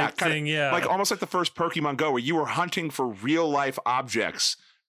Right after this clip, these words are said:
Speaker 2: to, like, make your video game character better. I thought that was cool as shit. It never caught on in America, obviously.
Speaker 1: I love that. I mean, the sad thing is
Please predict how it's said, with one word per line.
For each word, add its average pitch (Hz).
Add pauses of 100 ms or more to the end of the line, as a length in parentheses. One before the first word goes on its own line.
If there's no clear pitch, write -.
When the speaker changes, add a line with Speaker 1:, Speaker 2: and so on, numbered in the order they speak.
(140)
Speaker 2:
to, 151
like, 131
make 135
your 143
video 131
game 101
character 90
better. 73 (680)
I 202
thought 311
that 254
was 160
cool 156
as 117
shit. -
It 104
never 139
caught 139
on 127
in 113
America, 104
obviously. 73 (400)
Speaker 1:
I 135
love 131
that. 110 (100)
I 190
mean, 208
the 196
sad 247
thing 196
is 160